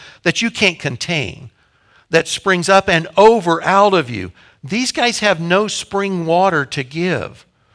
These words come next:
They're a lie. It's like they're supposed to be a spring, but they can't give you any water.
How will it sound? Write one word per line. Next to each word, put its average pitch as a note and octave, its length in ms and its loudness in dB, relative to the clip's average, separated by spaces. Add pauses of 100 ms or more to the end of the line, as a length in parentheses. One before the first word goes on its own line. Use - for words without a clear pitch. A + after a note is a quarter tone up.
(200)
They're E3 220 4
a D#3 100 6
lie. E3 420 4
It's B2+ 260 -2
like E3+ 300 0
they're C#3+ 240 -2
supposed - 440 -6
to A3 60 -16
be G3 120 -6
a E3 60 -4
spring, F3+ 440 -6 (260)
but E3 140 -2
they E3+ 120 -2
can't F#3 280 -2
give E3 180 -2
you E3 80 0
any D#3+ 160 0
water. D#3 480 0